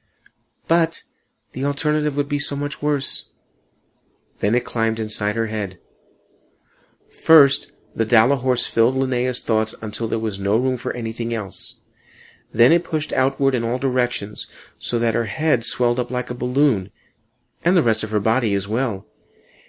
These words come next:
Every part of her felt far too large.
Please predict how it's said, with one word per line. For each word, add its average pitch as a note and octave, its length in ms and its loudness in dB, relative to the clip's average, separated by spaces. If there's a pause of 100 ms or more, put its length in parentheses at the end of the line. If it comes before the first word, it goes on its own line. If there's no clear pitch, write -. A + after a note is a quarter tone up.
(220)
Every D#3+ 220 4
part E3+ 280 -2
of C#3 100 -2
her A#2 120 0
felt A#2 400 0
far B2 460 2
too A#2 240 -6
large. A#2+ 580 -6